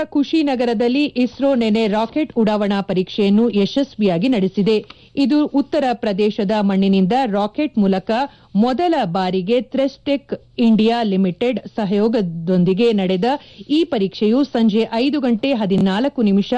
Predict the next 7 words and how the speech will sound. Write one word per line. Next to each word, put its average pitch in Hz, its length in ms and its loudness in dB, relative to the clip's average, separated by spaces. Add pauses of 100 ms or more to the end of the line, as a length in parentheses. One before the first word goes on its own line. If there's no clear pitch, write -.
ಮೂವತ್ಮೂರು 214 580 -2
ಸೆಕೆಂಡಿಗೆ 190 580 0 (520)
ರಾಕೆಟ್ 285 640 -4 (760)
ಒಂದು 285 340 0
ಪಾಯಿಂಟ್ 330 340 -4
ಒಂದು 233 300 0
kilometer 233 600 0